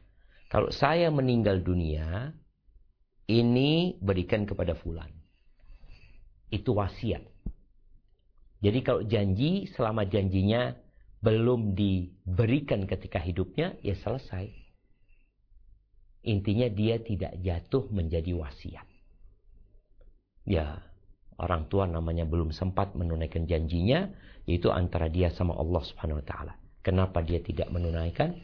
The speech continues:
janjinya? Dan sekarang harta itu bukan milik orang tua. Rumah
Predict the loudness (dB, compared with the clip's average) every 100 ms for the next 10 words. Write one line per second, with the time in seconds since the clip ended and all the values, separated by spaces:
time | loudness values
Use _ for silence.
0 | -4 -2 -2 -4 -8 -8 -12 -18 2 4
1 | 4 2 2 2 2 0 -2 -6 0 2
2 | 0 -2 -2 -2 -6 -4 0 2 2 0
3 | 0 0 2 0 -2 -4 -6 -6 -8 -10
4 | -12 -20 -20 _ _ _ _ _ 2 4
5 | 6 4